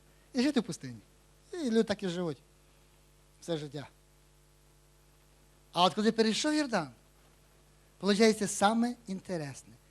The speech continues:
Ти стаєш водимий Духом Святим. Часто люди кажуть: "Я так, пастор, хочу бути водимий Духом Святим". Перейди Йордан. Там просто діватися нікуди.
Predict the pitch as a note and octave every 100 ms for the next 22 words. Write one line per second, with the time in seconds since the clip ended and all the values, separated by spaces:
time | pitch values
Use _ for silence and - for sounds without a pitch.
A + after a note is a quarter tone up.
0 | _ _ _ B3+ D#4 E4 G#3+ - _ -
1 | - - G#3 G#3 F3+ C4+ C#4+ G3+ - -
2 | _ D#3 E3+ D#3+ C3+ A#3 C4 G#3+ E3+ C3+
3 | - _ _ B2 F#3 G#3 - F#3 F3 -
4 | - - C#3+ C3+ C3+ B2+ G2+ _ _ _
5 | _ _ _ _ _ _ _ _ _ -
6 | A3 G3 F#3+ G3+ F#3 D3+ - - - A#3
7 | C4+ B3 B3+ A#3+ - D3+ - _ _ _
8 | - - C4 C4 B3+ D4 C#4 A#3 D4+ D4
9 | C#4 A3+ C#4 C4+ A#3 B3+ A3 D#3+ B2 _
10 | _ _ _ D#3+ F3 F3 F3+ F3 F#3 A3+
11 | _ _ _ _ _ _ _ _ _ _
12 | _ _ _ _ _ _ _ _ _ _
13 | _ - F#3+ D#3+ F3 D#3+ D3 E3+ G#3+ A3+
14 | D#3+ -